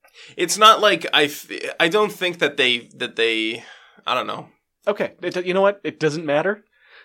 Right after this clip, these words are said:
Speaker 2: Uh, tell me more about this vase with the flower in it.
Speaker 1: Oh, I don't have one in mind. I just thought, like, you could put a vase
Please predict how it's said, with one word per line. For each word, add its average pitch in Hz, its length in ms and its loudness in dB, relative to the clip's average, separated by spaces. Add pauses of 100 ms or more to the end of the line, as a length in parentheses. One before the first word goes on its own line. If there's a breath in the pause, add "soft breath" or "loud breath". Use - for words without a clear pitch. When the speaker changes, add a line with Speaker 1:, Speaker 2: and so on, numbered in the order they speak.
Speaker 2:
Uh, 143 80 -4
tell 160 180 -4
me 165 80 -2
more 156 140 -2
about 127 180 -4
this 110 180 -10
vase 90 460 -10 (440)
with - 120 -12
the 104 60 -16
flower 90 320 -12
in 95 100 -20
it. - 140 -20
Speaker 1:
Oh, 151 200 4
I 131 140 8
don't 156 200 6
have 131 200 6
one 117 160 0
in 107 100 -2
mind. 104 280 0
I 104 80 -2
just - 180 -10
thought, 110 180 -2
like, 113 180 -8
you 123 80 -12
could - 180 -10
put 127 160 -6
a 110 40 -2
vase 110 600 -4